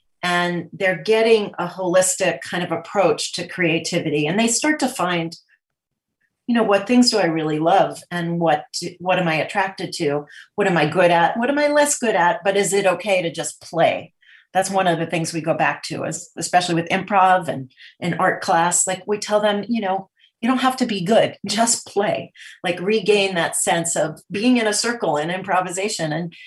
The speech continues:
you're going back to kindergarten and having the sense of not behaving behind your desk only, but finding it. I always say to them, "Park your brain at the door. This is a different part of you that you haven't been taught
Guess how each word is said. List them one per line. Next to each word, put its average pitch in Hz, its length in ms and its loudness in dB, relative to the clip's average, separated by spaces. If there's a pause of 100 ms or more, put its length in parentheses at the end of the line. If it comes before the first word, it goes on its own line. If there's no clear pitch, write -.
(160)
you're 226 120 0
going 233 200 4
back 220 200 2
to 240 100 -4
kindergarten 170 800 -2 (380)
and 180 160 -6
having 214 520 0
the 170 100 0
sense - 520 0 (120)
of 151 360 -2
not 208 440 -4 (400)
behaving 185 560 2
behind 190 380 0
your 175 140 -2
desk 165 440 2 (120)
only, 156 480 -2 (260)
but 202 220 -2
finding 226 340 4
it. 208 100 4
I 185 120 4
always 196 220 2
say 190 140 0
to 185 100 -2
them, 185 160 0
"Park 202 360 -2
your 202 120 2
brain 190 220 -2
at 185 100 -8
the 185 100 -4
door. 170 340 0
This 160 200 -4
is 170 160 -6
a 170 80 -8
different 185 340 -6
part 175 300 2
of 160 160 0
you 143 240 -4
that - 140 -6
you 165 80 -6
haven't 165 280 -2
been 165 140 -4
taught 156 320 -2